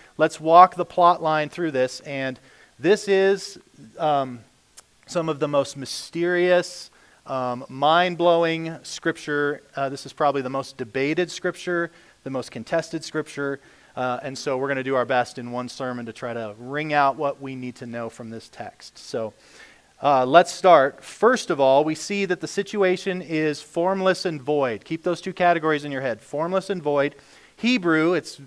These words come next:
it's, it's tohu vavohu. Formless, tohu,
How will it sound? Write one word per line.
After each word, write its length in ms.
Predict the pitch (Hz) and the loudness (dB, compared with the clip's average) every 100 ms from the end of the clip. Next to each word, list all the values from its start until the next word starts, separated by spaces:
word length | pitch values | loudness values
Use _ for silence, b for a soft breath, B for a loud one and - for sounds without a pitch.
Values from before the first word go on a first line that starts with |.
| - | -14
it's, 220 | 143 - _ b b b | -14 -14 _ b b b
it's 220 | 147 135 - | -10 -10 -14
tohu 500 | - 214 208 208 208 | 4 6 6 4 2
vavohu. 600 | 175 151 165 156 131 98 - _ _ b b b b b _ | 2 4 4 4 0 -10 -14 _ _ b b b b b _
Formless, 600 | - 220 233 185 180 - | 0 4 6 6 2 0
tohu, 560 | - 185 156 143 156 | 2 4 4 2 0